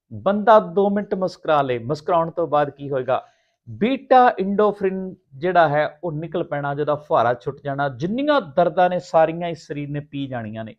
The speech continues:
ਇੱਕ ਵੀ ਵਾਪਸ ਨਹੀਂ ਰਹਿਣੀ। ਹੁਣ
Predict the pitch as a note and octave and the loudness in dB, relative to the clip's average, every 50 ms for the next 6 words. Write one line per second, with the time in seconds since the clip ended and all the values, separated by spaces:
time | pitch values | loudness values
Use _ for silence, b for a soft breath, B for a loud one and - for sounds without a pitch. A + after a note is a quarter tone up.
0 | _ - F3 - _ D#3+ D#3+ E3 D3 B2 B2+ B2 - - C#3 - - A2+ A2 A2+ | _ -14 -14 -14 _ -12 -10 -10 -6 -2 -2 -2 -2 -4 -14 -14 -12 -14 -12 -10
1 | G#2+ G#2+ G2+ G2+ G2 - _ _ _ _ _ _ _ _ _ _ _ _ _ _ | -10 -10 -12 -12 -14 -18 _ _ _ _ _ _ _ _ _ _ _ _ _ _
2 | _ _ _ _ - G3 A3 F3+ A#2 - | _ _ _ _ 2 2 2 2 0 -4